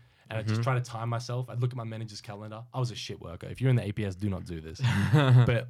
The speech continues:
Speaker 1: I would just go do shit. Like, I was a horrible worker. I knew it, but that, <sighs> I, th-,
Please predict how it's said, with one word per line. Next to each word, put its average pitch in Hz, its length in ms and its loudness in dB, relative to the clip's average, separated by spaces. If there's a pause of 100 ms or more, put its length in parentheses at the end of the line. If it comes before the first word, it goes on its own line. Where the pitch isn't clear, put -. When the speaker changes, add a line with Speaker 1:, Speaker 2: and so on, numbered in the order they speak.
Speaker 1:
I 127 80 4
would 139 120 4
just 117 160 0
go 120 180 4
do 117 220 2
shit. 120 320 -2
Like, 101 320 -10
I 123 120 0
was 127 140 2
a - 60 -8
horrible 117 400 -2
worker. 110 380 -4 (600)
I 110 120 -2
knew 120 220 4
it, 127 140 0
but 110 120 -6
that, 110 280 -10 (500)
<sighs> - 520 -18
I, 120 140 0
th-, 131 200 -4